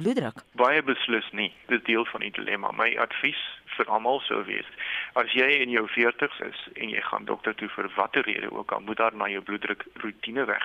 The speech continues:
Speaker 2: gekyk word. Ons diagnoseer nooit hipertensie net op 'n enkele lesing nie. Die onderliggende ander probleem word gewoonlik eers aangespreek en dan sê ons vir die pasiënt, "Kom oor 'n dag of drie terug,"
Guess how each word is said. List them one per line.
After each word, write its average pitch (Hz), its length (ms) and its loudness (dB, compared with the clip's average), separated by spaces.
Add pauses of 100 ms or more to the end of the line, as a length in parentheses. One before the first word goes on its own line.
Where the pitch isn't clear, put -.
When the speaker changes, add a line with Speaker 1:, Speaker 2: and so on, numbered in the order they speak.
Speaker 2:
gekyk - 420 -2
word. - 240 -10 (400)
Ons 143 240 2
diagnoseer 127 720 2
nooit 117 320 -2
hipertensie 107 720 -4
net 101 160 -4
op - 80 -18
'n 107 160 -4
enkele 98 220 -6
lesing - 500 -12
nie. - 140 -14 (240)
Die - 120 -4
onderliggende 117 520 0
ander 123 200 2
probleem 110 300 -2
word 104 220 -6
gewoonlik 107 440 -2
eers 117 180 2
aangespreek 113 680 -2
en - 60 -2
dan 104 160 -6
sê 113 160 -2
ons - 200 -12
vir 104 120 -4
die - 120 -20
pasiënt, 104 340 -6 (460)
"Kom 113 220 0
oor 107 120 0
'n 101 60 -6
dag 107 260 -2
of 107 140 -10
drie 107 200 -6 (180)
terug," 165 220 4